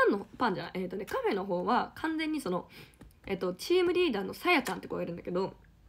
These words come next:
さやちゃんにお任せしているから、めちゃめちゃ詳しく全部知ってる、把握してるってことではないんだけど、パンは毎日、えっと、焼きたてをご用意してます。チムニーコーヒーの、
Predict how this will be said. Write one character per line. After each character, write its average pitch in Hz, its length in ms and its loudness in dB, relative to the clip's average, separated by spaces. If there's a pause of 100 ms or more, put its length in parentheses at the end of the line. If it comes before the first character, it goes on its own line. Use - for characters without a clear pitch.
(380)
さ 285 120 -2
や 233 160 2
ち 196 80 -8
ゃ - 20 -6
ん 190 80 -4
に 185 100 -4
お 185 80 -4
任 196 300 -2
せ 190 100 -2
し 190 80 -10
て - 120 -2
い 196 80 4
る 180 80 -4
か 185 100 -8
ら、 185 260 -2 (380)
め 196 160 0
ち 381 120 -4
ゃ 392 40 2
め 403 100 2
ち 427 60 0
ゃ - 40 0
詳 349 200 0
し 330 80 -6
く 175 320 -2
全 233 180 -2
部 196 60 -2
知 - 60 -10
っ - 20 -18
て 202 140 2
る、 226 200 0
把 - 240 -2
握 240 120 -4
し 240 60 -8
て 247 100 2
る 277 60 0
っ 262 40 0
て - 160 -6
こ - 140 -8
と 220 100 -6
で 208 100 0
は 190 120 -2
な 269 80 0
い 311 40 0
ん 302 60 0
だ 262 80 -2
け 240 140 -4
ど、 277 260 2 (320)
パ 370 160 2
ン 262 180 2
は 185 120 0
毎 240 280 4
日、 214 640 0
え 196 60 -6
っ - 20 -4
と、 180 100 -4
焼 202 300 0
き - 20 -6
た 240 80 -4
て 247 140 0
を 277 240 0 (320)
ご 180 100 0
用 175 140 0
意 - 60 -8
し - 80 -14
て - 80 -18
ま - 100 -20
す。 - 140 -20 (500)
チ - 80 -4
ム 180 80 2
ニ 170 100 -2
ー - 20 -10
コ - 100 -6
ー - 20 -2
ヒ 196 160 -10
ー - 80 -10
の、 - 80 -16